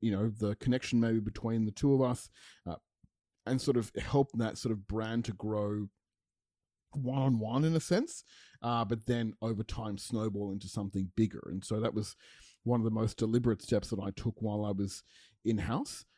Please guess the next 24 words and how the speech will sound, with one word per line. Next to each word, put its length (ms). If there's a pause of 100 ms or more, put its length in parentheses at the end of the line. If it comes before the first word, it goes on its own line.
(140)
Um, 720 (180)
it's 180
also, 680
I 100
guess, 480
um, 560 (640)
served 340
me 120
well, 400
I 80
guess, 240
when 100
I, 80 (140)
when 140
I 80
had 220
my, 200
what 160
I 80
now 340
call 160
my 180
career 320
sabbatical, 640